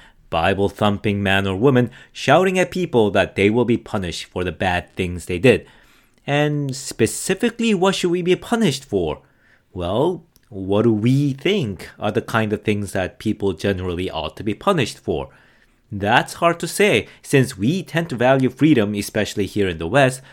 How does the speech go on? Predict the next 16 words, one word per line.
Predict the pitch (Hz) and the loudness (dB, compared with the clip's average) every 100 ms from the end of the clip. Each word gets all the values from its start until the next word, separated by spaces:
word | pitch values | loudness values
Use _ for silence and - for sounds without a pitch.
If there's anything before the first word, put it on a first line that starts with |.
| - _ | -20 _
so | 190 | 2
we | 147 170 | 4 4
are | |
reluctant | 143 117 113 160 196 185 180 | 4 2 2 0 0 -6 -2
to | 123 | -2
identify | 101 113 127 - 143 | 0 0 -2 0 0
things | 139 98 113 120 | 0 -2 -2 -4
that | 110 104 - | -2 -4 -6
people | - 104 - 107 | -6 -6 -2 -6
shouldn't | - 95 104 101 | -2 -2 -2 0
do, | 160 170 135 135 - _ - | 4 6 6 2 -14 _ 0
let | 104 | 2
alone | 110 110 113 117 | 4 4 2 2
be | 131 | -2
punished | 135 180 175 117 - | 0 0 0 0 -6
for. | 90 71 | -8 -8